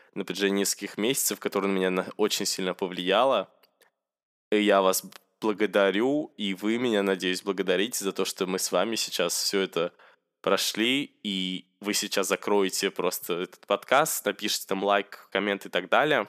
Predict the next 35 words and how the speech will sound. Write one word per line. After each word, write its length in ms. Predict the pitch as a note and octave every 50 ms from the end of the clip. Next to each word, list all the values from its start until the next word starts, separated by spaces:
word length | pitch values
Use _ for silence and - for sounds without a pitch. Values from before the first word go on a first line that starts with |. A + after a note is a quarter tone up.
| - _ -
Может 300 | G#2 G2+ G2 F#2+ - -
быть, 120 | G2 -
посидите 400 | - G2+ - - - G#2 - -
в 40 | -
своем 200 | - G#2 G2 G2+
телефоне. 640 | - - G2+ G2+ - - B2 D3+ E3 D#3 B2 G#2 - _ _ _ _ _ _ _ _ _ _ _ _ - - _ _ _ _ _
Может 260 | - G#2 G#2+ G#2 - G#2+
быть, 180 | G2+ G#2 -
ст-, 180 | - - - -
пойдете 380 | - G2+ F#2+ G2+ G2 F#2+ - G2+
ми-, 140 | G2 G2 G2
помедитируете, 1040 | - G2+ G2 G2+ G2 G2+ F#2+ - - B2+ D3 D3+ D3 C#3+ - - G2 F2+ E2+ - _ _
но 140 | - A2 G2+
при 180 | F#2+ - G#2 G#2+
этом 360 | A#2+ B2 - A2 F#2+ F2 E2 _ _ _ _ _ _ _ _ _ _ _ _ _ _ _ _ _ _ _ _ _ _ - - -
то, 140 | - A#2 A2
что 220 | - - - A2
начнет, 480 | G2+ G2+ F#2+ - - A2+ G#2 G#2 G2+ -
какие 360 | - F#2+ - - - A#2 G#2+
процессы 520 | - G#2 G2 - - A#2+ G#2+ - - -
начнутся 460 | G2 F#2+ - - A2 G#2+ - - -
у 20 | F#2+
вас 160 | F#2+ F#2 F#2+
в 20 |
голове 300 | F2+ G2+ F#2+ G2 G2 F#2+
после 320 | - - G2 F#2 - - F#2+
вот 120 | F2 -
этого 200 | F#2+ - - F2
подкаста, 680 | - - F#2+ - - A2 A2+ C#3+ D#3 - - A#2 F#2+ - - - - - - _ _ _ _ _ _
это 160 | - G2+ G#2 G2+
так 240 | - G#2 F#2+ -
интересно 920 | G#2+ G2+ - - - G#2 G2 G2 G2+ G#2+ A2 G#2 - - G2 F#2 F2+ F#2 F#2+
и 140 | F#2 F#2 F2+
так 320 | - G2 F#2 F2+ - -
восторгает. 880 | F#2+ F#2 - - - G2+ F#2+ F2+ - F#2+ G2+ B2+ C#3+ C3 A2 - - -